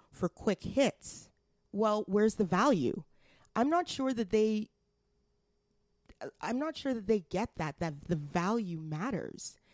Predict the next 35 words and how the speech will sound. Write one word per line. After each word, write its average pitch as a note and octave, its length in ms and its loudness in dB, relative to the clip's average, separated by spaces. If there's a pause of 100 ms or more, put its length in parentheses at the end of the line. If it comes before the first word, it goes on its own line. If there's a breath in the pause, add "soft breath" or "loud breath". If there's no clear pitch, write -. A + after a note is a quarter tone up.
(400 soft breath)
And G3 560 0 (360)
that's G#3+ 340 -8
why G#3+ 380 2
you G3+ 300 0
have G3 180 -2 (100)
publications G#3 880 -2
like, F#3+ 380 -6 (680 soft breath)
I G#3 60 -4
don't G#3 100 0
know, F3+ 200 2
Undefeated G3+ 760 0
eating G3+ 260 -2
their F#3+ 140 2
lunch, - 520 -6 (520)
for F3+ 120 -4
example. D#3 580 -6 (800)
So B3 520 -4
I, A#3 200 0 (680 loud breath)
I B3 100 6
don't C4+ 140 6
know. G3 180 4
I, A3+ 360 2
I A3+ 160 2
think C4+ 280 -6
it's C#4 180 -4
six - 360 -4
of G#3 120 -4
one F#3+ 160 -2
and F#3 120 -2
half D#3+ 220 -4
a - 20 -4
dozen E3 300 -4
of D#3 100 -4
the D#3 180 -6
other. F#3 400 2